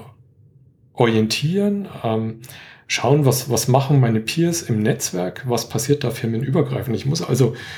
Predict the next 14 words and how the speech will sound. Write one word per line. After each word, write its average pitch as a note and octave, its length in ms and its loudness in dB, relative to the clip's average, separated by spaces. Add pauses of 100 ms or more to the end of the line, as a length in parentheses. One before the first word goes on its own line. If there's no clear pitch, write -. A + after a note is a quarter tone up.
(180)
quasi A2 260 2
lernen, D3+ 360 4
das, C3 200 4
was A2+ 140 4
ich - 160 2
heute - 420 2
vor - 140 -4
allen B2 120 4
Dingen A#2 180 2
innerhalb F3+ 400 2
meiner E3 280 -2
Organisation, D#3+ 760 0
in C#3 180 4
meinen, B2+ 400 2